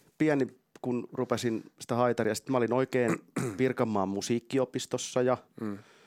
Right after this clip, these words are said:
Speaker 1: ja tota niin, mut sit se meni vähän semmoseksi, semmoseksi niinku taide edellä hommaksi siellä, tota,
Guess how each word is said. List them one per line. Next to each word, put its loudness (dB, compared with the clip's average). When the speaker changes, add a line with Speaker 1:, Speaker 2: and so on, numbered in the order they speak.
Speaker 1:
ja -2
tota -2
niin, -2
mut -12
sit -8
se -2
meni 0
vähän 2
semmoseksi, -4
semmoseksi -4
niinku -4
taide 4
edellä 2
hommaksi -2
siellä, -2
tota, -2